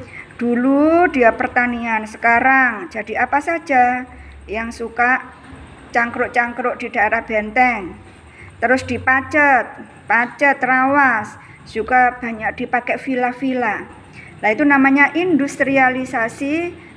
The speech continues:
kehutanan. Sekarang, untuk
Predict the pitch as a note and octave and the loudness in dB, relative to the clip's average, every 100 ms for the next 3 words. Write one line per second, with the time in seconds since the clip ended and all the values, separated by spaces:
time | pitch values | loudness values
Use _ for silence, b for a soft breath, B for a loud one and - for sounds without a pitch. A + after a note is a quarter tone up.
0 | - B3 A3+ A3 - G#3 G3+ F#3+ F#3 F#3 | -8 -8 -6 -8 -6 -6 -6 -8 -8 -10
1 | G3+ - - - B B B - B3 B3 | -16 -20 -20 -20 B B B -14 -2 0
2 | A#3+ C4+ C4 A3+ - - G4 G#4 - F4+ | 2 4 4 2 -4 -8 -8 -8 -8 -8